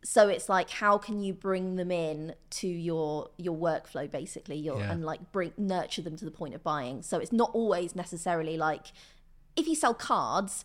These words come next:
Speaker 1: you might get instant sales from Pinterest. If you sell something that's, you know, an easy win like that, but if you sell something that's a little bit more high ticket, it's about, like, okay, how can I capture these people and bring them into my whole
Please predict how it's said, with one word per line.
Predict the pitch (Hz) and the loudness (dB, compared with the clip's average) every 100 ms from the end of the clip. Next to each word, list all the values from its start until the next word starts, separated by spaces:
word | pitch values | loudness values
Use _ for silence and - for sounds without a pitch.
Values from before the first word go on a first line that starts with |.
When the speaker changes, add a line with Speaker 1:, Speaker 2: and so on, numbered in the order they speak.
| - | -6
Speaker 1:
you | 233 | 0
might | 220 185 | 4 4
get | 180 180 | 4 0
instant | 190 - 180 | -2 -6 -6
sales | - 165 165 262 | 2 2 4 0
from | - 190 | 0 -2
Pinterest. | 202 185 180 | 0 0 0
If | 190 | 0
you | 220 | 0
sell | 240 226 214 | 8 8 8
something | 214 190 - 196 180 | 4 0 2 -2 0
that's, | 180 - | -4 -4
you | 196 | 0
know, | 175 | 0
an | 180 - | 0 -2
easy | 202 190 175 | -4 -4 -6
win | 170 175 160 160 | -4 0 0 0
like | 151 - | -4 -2
that, | 143 - - - | -2 -2 -6 0
but | 220 | 0
if | 220 | 2
you | 233 | 2
sell | 247 226 | 4 4
something | - 202 | 2 -6
that's | 180 - | -6 -4
a | |
little | 196 - | -2 -2
bit | 160 | -4
more | 180 180 | -2 -4
high | 170 | -6
ticket, | 180 180 - 135 - - - | -6 -10 -6 -6 -6 -12 -8
it's | - | -6
about, | 185 180 175 160 | -2 2 2 4
like, | 165 - | 2 2
okay, | 196 175 | -4 -4
how | - 190 | -2 -2
can | 196 | -2
I | |
capture | 190 - - - 190 | -4 -4 -8 -6 -8
these | 180 175 | -6 -10
people | - 180 180 - 175 269 - - - | -12 -12 -12 -4 -2 -2 -6 -14 0
and | 208 190 | 0 2
bring | 202 190 185 | 2 2 2
them | 180 | 0
into | 175 170 170 - 170 | 0 -2 -6 -4 -4
my | 170 165 170 | -2 0 -2
whole | 180 175 156 160 156 160 | 0 0 0 0 -4 -6